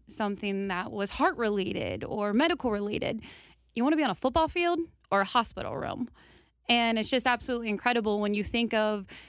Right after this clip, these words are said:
the professionals who are on the sidelines, from assistant athletic trainers to the medical professionals,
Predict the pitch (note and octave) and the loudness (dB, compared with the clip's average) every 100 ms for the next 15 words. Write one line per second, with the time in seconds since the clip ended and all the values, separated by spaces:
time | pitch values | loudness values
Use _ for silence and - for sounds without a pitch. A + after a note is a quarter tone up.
0 | - G#3 G#3+ G#3 G#3 - - - A#3 C4 | -8 -2 0 0 -4 -10 -12 -8 -4 -2
1 | A#3+ B3+ A3 A3+ A3 G#3 G3 A3+ G#3+ G#3+ | -2 -2 -2 0 0 2 2 2 0 -2
2 | G#3 A3+ G#3+ G#3+ - A#3+ A#3 G#3+ G3 A3 | -2 -4 -4 -2 0 0 0 -2 -2 -2
3 | A#3 - A3 G#3 G#3 G3+ - A#3 G#3 G3+ | -2 -4 -4 -4 -4 -6 -4 -2 -2 -2
4 | G3 G#3+ F#3+ G3+ G#3 - G#3+ G#3 G3 | -4 -6 -10 -6 -6 -2 -2 0 -2